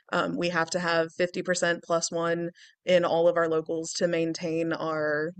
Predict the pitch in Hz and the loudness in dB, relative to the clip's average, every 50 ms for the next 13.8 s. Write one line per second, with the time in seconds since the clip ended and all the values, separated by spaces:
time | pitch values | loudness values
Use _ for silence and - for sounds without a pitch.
0 | 233 - - 156 151 151 151 151 165 180 185 190 - _ - - 190 180 165 170 | -12 -8 -6 -6 -4 -4 -6 -6 -6 -8 -8 -10 -12 _ -2 2 4 4 2 2
1 | 160 - - 165 165 - 180 165 160 151 160 160 - - - - 160 156 156 165 | -8 -6 -6 -4 -4 -2 -4 -4 -4 -4 -4 -6 -8 -10 -6 -4 -4 -4 -2 -2
2 | 202 208 208 202 190 190 185 185 175 - - - - _ - 196 165 170 170 - | -2 0 0 0 0 -2 -2 -4 -6 -10 -16 -20 -10 _ 0 2 2 2 2 0
3 | 170 175 175 180 185 180 190 185 185 208 202 - 214 214 208 214 226 233 240 240 | 0 0 2 2 0 -2 -4 -6 -6 -6 -6 -4 -4 -2 -2 -2 -2 -2 0 -2
4 | 240 233 185 160 - - 185 165 - - - 175 175 180 180 208 202 202 214 208 | 0 0 -2 -2 -2 -4 -6 -6 -6 -4 -2 -2 0 0 -2 -2 -4 -2 -2 -6
5 | 208 - 220 208 208 208 214 214 220 214 - - - - - - _ _ - 175 | -6 -4 -4 -4 -2 -2 -2 -2 -4 -6 -8 -14 -18 -20 -20 -20 _ _ -4 -4
6 | 175 170 175 170 165 165 - - - 170 170 165 165 165 165 160 - 165 175 165 | -4 -2 0 -2 -2 -2 -4 -2 0 0 2 2 2 0 0 -2 -2 -2 -2 -2
7 | 165 170 170 170 175 180 170 170 170 170 165 165 165 160 - - - - - _ | 0 -2 -4 -4 -2 0 2 4 2 2 2 -2 -4 -6 -8 -18 -20 -20 -20 _
8 | _ - - 170 165 160 156 156 156 - - 175 175 170 170 170 - 214 202 196 | _ -2 -2 0 0 0 -2 -2 -2 2 2 4 6 4 4 4 4 2 2 2
9 | 196 190 190 190 180 175 170 170 165 156 - - - 170 160 160 156 156 156 151 | 2 0 -4 -4 -4 -2 0 0 0 0 -2 -2 0 0 2 2 2 2 0 0
10 | - - - 165 - - 202 196 190 185 180 175 170 160 156 - - - 160 165 | -2 -4 -6 -6 -4 -2 4 6 8 8 6 6 2 -2 -2 -4 -2 -2 -4 -4
11 | - - 175 175 160 - 151 - - - 160 170 214 - - - - 170 170 160 | -4 -4 -4 -6 -4 -4 -6 -8 -4 -4 -2 0 0 0 0 0 -2 -2 0 -2
12 | 160 165 - 156 - - - _ - - - 196 185 180 - - 175 165 160 160 | -2 0 -2 -2 -2 -4 -6 _ -14 -6 -6 -4 -2 -2 -2 -2 -2 -2 -2 -4
13 | 156 165 - _ _ - 175 165 170 165 170 170 165 160 170 170 | -6 -8 -12 _ _ -6 2 4 6 8 8 8 8 8 6 4